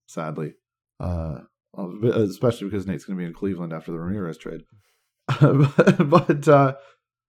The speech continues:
but yeah, there's, I mean, there's so much, like, and it's the same thing with, it, it's like, yeah, you ki-, you kinda believe, like, I don't know, yeah, let, like, let, let, give these guys,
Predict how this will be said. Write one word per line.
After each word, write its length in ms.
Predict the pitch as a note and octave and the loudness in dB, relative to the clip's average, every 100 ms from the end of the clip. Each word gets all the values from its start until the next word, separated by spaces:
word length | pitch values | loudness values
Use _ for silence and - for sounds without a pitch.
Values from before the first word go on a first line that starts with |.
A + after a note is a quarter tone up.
| _ _ _ - | _ _ _ 0
but 120 | C#3+ | 4
yeah, 160 | D#3+ G3 | 6 6
there's, 260 | C#3 C3+ C3+ | 6 2 0
I 180 | A#2 C3+ | 2 2
mean, 160 | C#3 | 2
there's 180 | D3 C#3+ | 0 0
so 100 | D3 | 0
much, 200 | C#3+ C#3+ | 0 -2
like, 260 | A#2+ C3 B2+ | 0 0 0
and 180 | A#2+ A2 | -2 -2
it's 220 | A2+ - | -6 -4
the 80 | A#2+ | -4
same 220 | C3 B2+ | -4 -2
thing 160 | C3 B2+ | -2 -2
with, 140 | G2 | -4
it, 180 | A2 - A2+ G#2 | -4 -6 -10 -10
it's 180 | G#2+ G2+ | -10 -8
like, 160 | A2+ - | -10 -8
yeah, 200 | C#3+ D#3+ | -8 -6
you 120 | A2+ | -8
ki-, 220 | A2+ - | -8 -8
you 60 | B2 | -10
kinda 260 | - A#2 A#2+ | -6 -4 -2
believe, 480 | A2+ A#2 B2+ A2 - | -2 0 -2 -6 -8
like, 160 | G2+ G2 - | -8 -10 -10
I 80 | A2 | -6
don't 140 | E3+ | -4
know, 160 | A#2+ C#3+ | -4 -6
yeah, 280 | F#2 F#3 C#3+ | -6 -6 -8
let, 240 | F#2 C3+ F#3+ | -8 -10 -8
like, 280 | G#2 A2 A2 | -8 -8 -8
let, 260 | G2+ A2 B2+ _ - G#2 - - | -8 -6 -8 _ -20 -20 -20 -10
let, 220 | B2+ C3 | -8 -4
give 220 | C3+ D#3+ D3+ | -2 -2 0
these 200 | D#3 D3 | 0 0
guys, 360 | C#3 C3+ B2+ | -2 -2 -4